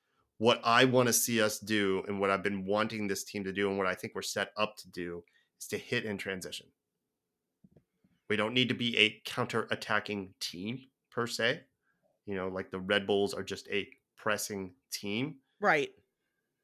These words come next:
Speaker 1: But we can hit you in transition. We're built for it. And we were in seventeen and eighteen. We scored a boatload of goals that way. Atlanta United used to just terrify teams
Speaker 2: Yeah,
Speaker 1: in
Speaker 2: you blink
Speaker 1: transition.
Speaker 2: and it was already in the back of the
Speaker 1: And
Speaker 2: net.
Speaker 1: we're,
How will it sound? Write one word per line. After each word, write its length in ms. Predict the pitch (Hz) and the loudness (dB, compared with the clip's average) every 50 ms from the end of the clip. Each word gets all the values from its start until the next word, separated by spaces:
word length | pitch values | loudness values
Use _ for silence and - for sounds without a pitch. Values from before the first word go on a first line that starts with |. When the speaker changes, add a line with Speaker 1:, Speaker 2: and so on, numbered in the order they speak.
| _ _ _ _ _ _ _ - | _ _ _ _ _ _ _ 6
Speaker 1:
But 160 | 135 123 113 | 6 8 8
we 80 | 135 139 | 6 6
can 140 | 131 110 107 | 4 2 -4
hit 200 | 107 127 117 95 | -2 -2 -2 -4
you 160 | 92 95 90 | -4 -10 -10
in 80 | 95 95 | -10 -8
transition. 560 | - - 101 90 90 90 98 101 - 82 85 | -6 -6 -6 -6 -4 -4 -4 -4 -6 -6 -2
We're 120 | 98 113 120 | 0 0 0
built 360 | 101 - - 110 107 104 - - _ _ _ _ _ _ _ _ | 0 2 4 4 4 2 0 -6 _ _ _ _ _ _ _ _
for 340 | _ - - 104 78 - | _ -10 -8 -8 -8 -8
it. 220 | - - - - - _ _ _ _ _ _ _ _ _ _ _ _ - | -10 -14 -18 -20 -20 _ _ _ _ _ _ _ _ _ _ _ _ -2
And 160 | 120 117 113 | 0 0 2
we 100 | 117 117 | 2 2
were 280 | 110 104 120 127 120 110 | 4 6 6 6 8 6
in 120 | 104 98 | 6 4
seventeen 500 | - - 123 110 104 104 92 - 107 98 | 2 2 2 0 0 -2 -4 -4 -4 -4
and 120 | 90 90 92 | -2 0 0
eighteen. 300 | 98 101 95 92 85 82 | 0 0 0 -4 -10 -8
We 60 | 92 | -6
scored 260 | - - - 113 101 | -6 -4 -2 -2 -2
a 80 | 92 - - _ - | -2 -4 -8 _ 2
boatload 420 | 127 117 113 104 92 104 87 87 98 | 2 4 4 2 -2 -8 -10 -10 -12
of 80 | 98 90 | -12 -10
goals 360 | 95 90 87 85 78 - - | -10 -10 -10 -10 -12 -14 -14
that 220 | - 95 - - - | -12 -12 -12 -14 -16
way. 140 | - - - - _ _ _ _ _ _ _ _ _ _ _ _ _ _ _ _ - | -16 -18 -18 -20 _ _ _ _ _ _ _ _ _ _ _ _ _ _ _ _ -10
Atlanta 300 | 101 101 104 104 110 107 | -6 -2 0 2 2 2
United 440 | 101 95 92 101 101 101 92 90 87 | 2 2 2 2 2 2 0 -2 -6
used 260 | 95 95 92 - - - | -6 -6 -6 -6 -6 -8
to 120 | 98 95 | -8 -6
just 380 | 87 - 101 92 - - - - _ _ _ _ _ _ _ _ - | -4 -2 -2 -2 -4 -6 -10 -12 _ _ _ _ _ _ _ _ -8
terrify 560 | - - 120 117 110 101 - 92 90 85 76 | 0 2 4 4 4 4 0 -4 -8 -8 -8
teams 500 | - - - - - - - - - - - | -10 -12 -14 -14 -16 -18 -18 -16 -12 -4 2
Speaker 2:
Yeah, 200 | 254 349 277 170 | 4 6 6 6
Speaker 1:
in 80 | 160 196 | 6 4
Speaker 2:
you 100 | 208 208 | 2 0
blink 320 | 196 190 254 269 247 233 - | 2 4 6 6 6 6 6
Speaker 1:
transition. 120 | - 208 | 4 4
Speaker 2:
and 80 | 202 202 | 4 2
it 80 | 190 | 2
was 200 | 185 202 190 156 | 0 0 0 4
already 480 | - 180 196 202 202 202 196 190 196 190 | 6 8 8 8 8 8 6 6 6 4
in 80 | 185 | 4
the 60 | 180 170 | 4 4
back 260 | 175 156 165 - 165 | 4 4 2 2 -2
of 40 | 135 | -4
the 40 | 135 | -2
Speaker 1:
And 80 | 123 | -2
Speaker 2:
net. 100 | 107 101 | 0 0
Speaker 1:
we're, 120 | 98 90 | 0 -2